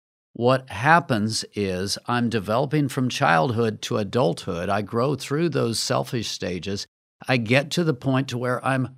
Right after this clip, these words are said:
productive, not in the sense of productive of, you know, building a, you know,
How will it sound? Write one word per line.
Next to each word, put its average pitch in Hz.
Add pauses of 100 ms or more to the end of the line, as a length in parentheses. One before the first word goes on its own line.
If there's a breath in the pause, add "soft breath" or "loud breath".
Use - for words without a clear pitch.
(100)
productive, 113
not 110
in 147
the 113
sense 110
of 98
productive 104
of, 101 (340)
you 110
know, 95
building 110
a, 110 (220)
you 127
know, 101